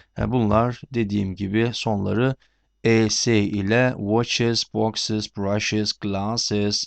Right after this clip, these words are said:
şeklinde bunlar çoğulları yapılır. Sonra,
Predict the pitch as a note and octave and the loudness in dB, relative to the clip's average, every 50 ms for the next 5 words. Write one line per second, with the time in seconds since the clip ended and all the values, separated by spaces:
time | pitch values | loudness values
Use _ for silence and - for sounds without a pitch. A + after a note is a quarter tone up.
0 | - - - - A2+ G#2 F#2+ - - F#2+ F#2+ F#2 F#2 G2+ A#2+ C3+ C3 - _ _ | -6 -8 -4 -4 -2 -4 -4 -4 -6 -4 -4 -2 2 2 4 2 2 0 _ _
1 | - - - _ _ _ - A2+ G#2 G#2 G#2+ A2 G#2 - - - G2+ F#2+ F#2 F#2 | -20 -20 -20 _ _ _ -2 0 2 4 2 2 2 0 -2 -2 -2 -2 -2 -2
2 | F#2 G2 G#2 B2 B2 A#2+ - _ - A2+ G#2 G#2 G#2 G2+ - G#2+ G2 F#2+ - - | -2 0 0 0 -2 -2 -6 _ -6 -2 0 0 0 0 -2 -2 -2 -4 -4 -8
3 | _ _ _ _ _ - - - - - _ _ - - - - F3+ F#3+ F3+ D3+ | _ _ _ _ _ -20 -20 -20 -20 -20 _ _ -8 -4 0 2 2 4 4 4
4 | D3+ E3 F3+ F#3+ | 4 4 4 2